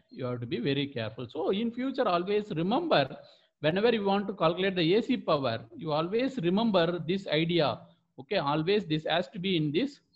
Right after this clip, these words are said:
format. Okay, this has to be in this format. R M S. If it is R M S value, then directly you can multiply, or otherwise you have to apply the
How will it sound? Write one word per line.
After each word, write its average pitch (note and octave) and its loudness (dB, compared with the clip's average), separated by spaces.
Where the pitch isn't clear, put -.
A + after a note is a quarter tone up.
format. B2 -2
Okay, F#3+ -6
this C3 -6
has C3+ -4
to - -20
be C#3+ -4
in B2+ -4
this A#2+ -6
format. A#2 -6
R C#3+ 2
M C3 2
S. A#2+ -6
If C3+ -8
it G3+ 2
is C4 2
R F3 4
M G#3+ 0
S A3+ -6
value, C#3 0
then C#3+ -2
directly C#3 2
you D3+ -2
can A#2+ -6
multiply, A#2 -6
or C#3+ 2
otherwise C3+ -2
you C3+ -6
have B2+ -2
to B2 -4
apply A#2 -4
the C3+ -4